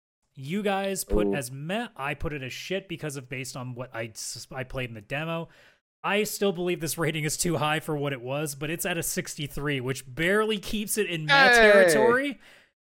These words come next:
Speaker 1: But I, I'm like, "Nah, man, this is as bad as Redfall." The only difference is,
Speaker 2: Wait.
Speaker 1: is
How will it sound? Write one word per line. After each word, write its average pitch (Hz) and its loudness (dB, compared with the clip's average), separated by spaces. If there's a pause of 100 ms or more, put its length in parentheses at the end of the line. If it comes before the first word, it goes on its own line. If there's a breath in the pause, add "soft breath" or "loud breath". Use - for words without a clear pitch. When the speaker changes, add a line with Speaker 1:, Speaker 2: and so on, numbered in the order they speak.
(420)
Speaker 1:
But 165 0
I, 185 4 (220 loud breath)
I'm 190 0
like, 156 -4
"Nah, 147 2
man, 127 -2 (220 soft breath)
this 214 0
is 170 -6
as 143 -10
bad 147 -2
as 123 -4
Redfall." 117 -6
The 143 -4
only 165 -4
difference 151 -6
is, 143 -4
Speaker 2:
Wait. 190 4
Speaker 1:
is - -4